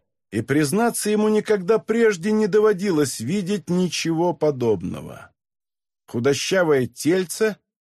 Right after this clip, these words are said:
хрупкие ручки и ножки, Голова сидит на тонкой, с большой палец самого доктора, шее. При этом существо являлось обладателем длинного горбатого носа.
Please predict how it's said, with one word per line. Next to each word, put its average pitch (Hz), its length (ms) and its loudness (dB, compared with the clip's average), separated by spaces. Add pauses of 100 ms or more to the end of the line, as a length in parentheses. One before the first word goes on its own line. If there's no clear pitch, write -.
хрупкие 185 580 0
ручки 196 400 -2
и 180 180 -2
ножки, 120 680 -2 (380)
Голова 170 400 4
сидит 185 400 -2
на 165 160 2
тонкой, 214 600 0
с 127 80 -6
большой 131 400 -2
палец 123 340 -2
самого 104 380 -2
доктора, 160 560 0
шее. 98 640 -4 (720)
При 160 260 2
этом 131 320 0
существо 117 600 -6
являлось 104 520 -2
обладателем 139 840 -2 (160)
длинного 190 760 2
горбатого 151 720 -2
носа. 127 680 -4